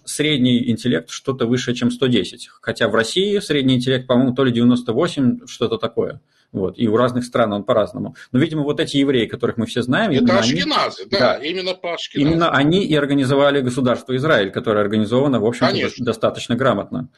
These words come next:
Speaker 1: То есть чувствуется,
Speaker 2: Да,
Speaker 1: что там
Speaker 2: так и
Speaker 1: люди
Speaker 2: есть.
Speaker 1: приложили лучшие умы для того, чтобы это государство состоялось.
Speaker 2: Да. Так, так и есть, да. Причем, насколько я знаю, что, э,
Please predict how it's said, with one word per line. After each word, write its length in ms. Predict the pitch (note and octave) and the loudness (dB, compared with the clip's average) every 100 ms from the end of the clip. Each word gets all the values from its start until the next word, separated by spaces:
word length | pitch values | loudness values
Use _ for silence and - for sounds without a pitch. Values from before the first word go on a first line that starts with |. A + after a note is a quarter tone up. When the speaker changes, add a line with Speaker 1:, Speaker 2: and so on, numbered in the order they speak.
| _ | _
Speaker 1:
То 80 | - | -16
есть 100 | B2 | -2
чувствуется, 380 | F3+ F3+ C#3 D3+ | -2 0 -2 0
Speaker 2:
Да, 60 | |
Speaker 1:
что 80 | - | 0
там 140 | B2 B2+ | 2 2
Speaker 2:
так 60 | |
и 40 | C3+ | 4
Speaker 1:
люди 120 | D#3 | 2
Speaker 2:
есть. 100 | B2+ | 2
Speaker 1:
приложили 440 | C3+ C3 B2 D#3 | 2 4 4 4
лучшие 380 | C3 D3+ D3+ A2 | 4 2 0 2
умы 340 | G#2+ G#2+ G2+ F#2+ | 2 2 0 -2
для 180 | - | -6
того, 180 | G2 A2 | 0 0
чтобы 240 | A2+ A#2 G2+ | 2 0 -2
это 120 | G#2 | -2
государство 440 | G#2 A#2 G#2+ - | -6 -2 -2 -2
состоялось. 640 | - G2+ A#2 G#2 G2+ G2+ - _ _ _ _ _ _ _ | -10 -4 -2 0 -2 -6 -14 _ _ _ _ _ _ _
Speaker 2:
Да. 300 | G#2 F#2 D#2 _ _ _ | -6 -6 -6 _ _ _
Так, 280 | A#2+ B2+ - | -6 -6 -4
так 240 | D3+ D3+ | -6 -4
и 40 | A3+ | -8
есть, 360 | D3 G2+ - | -6 -8 -6
да. 200 | C3 F#2 | -4 -4
Причем, 300 | F2+ G#2 C3 | -4 -8 -8
насколько 400 | D#3 C#3+ - E3+ | -4 -6 -6 -6
я 180 | D3+ D3 | -2 -2
знаю, 300 | C3+ D#3 F#3+ | -2 -4 -4
что, 380 | F3+ - C3+ C3 - - - G#2+ | -4 -4 -2 -2 -4 -20 -20 -6
э, 560 | A#2 A#2 A#2 A2+ A2+ | 0 2 2 2 0